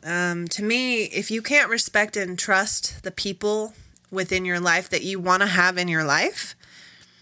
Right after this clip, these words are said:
there's a lack of honor there. Um,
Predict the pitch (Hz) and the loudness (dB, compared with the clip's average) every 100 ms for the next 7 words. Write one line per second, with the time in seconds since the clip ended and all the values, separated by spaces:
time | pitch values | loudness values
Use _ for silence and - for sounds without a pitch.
0 | _ _ _ _ _ _ _ - 185 202 | _ _ _ _ _ _ _ -6 2 4
1 | 190 180 170 190 196 196 196 180 175 175 | 4 0 -2 2 4 4 2 2 4 4
2 | 165 151 131 156 165 - - - - - | 2 0 0 -2 -8 -14 -20 -20 -20 -20
3 | _ _ _ _ _ - - - - 262 | _ _ _ _ _ -20 -20 -20 -10 -4
4 | 180 156 147 156 | -2 -2 -6 -10